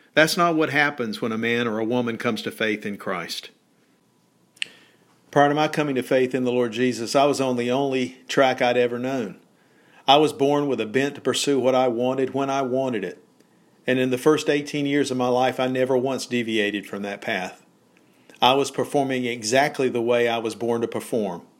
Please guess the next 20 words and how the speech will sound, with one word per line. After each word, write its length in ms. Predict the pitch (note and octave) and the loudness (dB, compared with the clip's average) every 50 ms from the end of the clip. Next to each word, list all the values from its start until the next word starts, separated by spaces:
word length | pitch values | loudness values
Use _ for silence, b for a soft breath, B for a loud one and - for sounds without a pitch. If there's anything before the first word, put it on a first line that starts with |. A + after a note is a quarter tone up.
| _ _ b b b b b b b b b b b b _ _ | _ _ b b b b b b b b b b b b _ _
conforming 460 | - - B2 - C#3+ D3 C#3+ C#3+ C#3+ B2 | -6 -6 -2 2 2 2 2 2 0 0
to 100 | C3 B2+ | 0 -2
the 100 | B2 B2+ | -2 -4
standard 500 | - - C#3+ C3 C3+ C3+ C3+ C3+ C3 B2+ | -2 -2 0 0 0 0 0 -2 0 0
of 140 | A#2+ G#2+ | 0 2
our 160 | A#2+ A#2+ B2+ A#2+ | 2 2 2 2
original 400 | A2+ B2 C#3+ C#3 C#3 C3 B2+ A2+ | 2 0 0 -2 -2 -4 -6 -4
prototype, 640 | - - D3 D3 D3 B2+ - - G#2 F#2 F2 - - - _ _ _ _ _ _ _ _ _ - - | -2 -2 -2 0 0 -2 -4 -4 -6 -6 -6 -10 -14 -20 _ _ _ _ _ _ _ _ _ -6 -4
Adam. 340 | A#2+ A#2 G#2+ G2+ G2 F2+ - - _ _ _ _ b b b b b b b b b b b _ _ _ _ _ _ _ - | -2 -2 -2 -2 -6 -10 -12 -18 _ _ _ _ b b b b b b b b b b b _ _ _ _ _ _ _ 2
I 80 | C#3 | 4
didn't 220 | D#3 E3 D#3+ D#3 D3 | 4 4 2 0 -2
need 160 | D3+ D3+ C#3+ | -4 -2 -2
to 80 | C3 | -2
be 120 | A#2 C3 B2 | -2 -2 -2
rehabbed. 720 | A2+ A2+ C#3 D3 D3 B2 A2+ G#2 F#2 F#2 F#2 F2+ - - - _ _ _ _ _ _ _ _ _ _ _ _ _ | 0 0 0 0 0 0 -2 -4 -4 -4 -6 -8 -10 -16 -20 _ _ _ _ _ _ _ _ _ _ _ _ _
I 80 | C3+ C#3+ | -2 0
needed 300 | D3+ D3+ D3+ C3 A#2+ G#2+ | 2 2 0 -2 -4 -6
to 40 | A2 | -2
be 140 | A2 B2+ | -2 -2
recreated. 880 | A#2 A2 B2 C3+ C3 C3 - - C3 A#2+ A#2 A#2 A#2 A2+ A2 F#2+ E2 - | -2 0 -2 -2 -2 -4 -4 -4 -4 -2 0 0 -2 -2 -4 -6 -10 -12